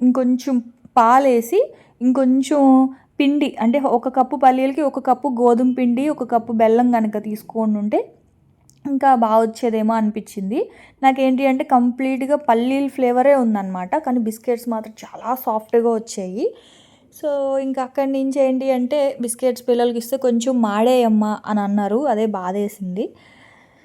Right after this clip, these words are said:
So ఓకే, టేస్ట్ అయితే మాత్రం నిజంగా బాగున్నాయి. ఎవరికైనా చిన్నపిల్లలకి బ్రేక్ బాక్స్‌లోకి అలా పెట్టాలి అన్నప్పుడు ఇది బెటరే. So ఆయిల్‌కి బదులుగా మీరు బటర్ యూస్ చేయాలి అనుకుంటే బటర్ యూస్ చేయొచ్చు. So ఎక్కడికి వెళ్తున్నాం ఇప్పుడు మేము అనుకుంటే, so నైట్కి వంట చేసే పనేం లేదు,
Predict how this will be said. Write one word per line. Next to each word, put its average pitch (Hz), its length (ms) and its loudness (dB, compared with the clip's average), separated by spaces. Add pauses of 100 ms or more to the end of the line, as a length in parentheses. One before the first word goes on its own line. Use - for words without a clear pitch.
(360)
So 285 80 8
ఓకే, 262 320 6
టేస్ట్ 277 240 6
అయితే 269 160 2
మాత్రం 240 320 2
నిజంగా 220 300 0
బాగున్నాయి. 208 720 0 (200)
ఎవరికైనా 233 360 0
చిన్నపిల్లలకి 226 840 0 (140)
బ్రేక్ 214 260 0
బాక్స్‌లోకి 208 460 -4
అలా 196 140 -4
పెట్టాలి 196 480 -4
అన్నప్పుడు 196 640 -4
ఇది 196 180 -4
బెటరే. 196 600 -4 (400)
So 269 80 -2
ఆయిల్‌కి 247 380 4
బదులుగా 233 360 0
మీరు 247 180 4
బటర్ 202 340 -2
యూస్ 220 320 -4
చేయాలి 202 260 -4
అనుకుంటే 196 360 -8
బటర్ 226 300 -2
యూస్ 202 340 -10
చేయొచ్చు. 190 420 -10 (500)
So 226 360 0
ఎక్కడికి 254 500 -4
వెళ్తున్నాం 233 460 0
ఇప్పుడు 220 280 -4
మేము 214 340 0
అనుకుంటే, 208 920 -2
so 247 200 0
నైట్కి 233 380 2
వంట 220 260 2
చేసే 240 300 0
పనేం 220 420 0
లేదు, 220 520 -2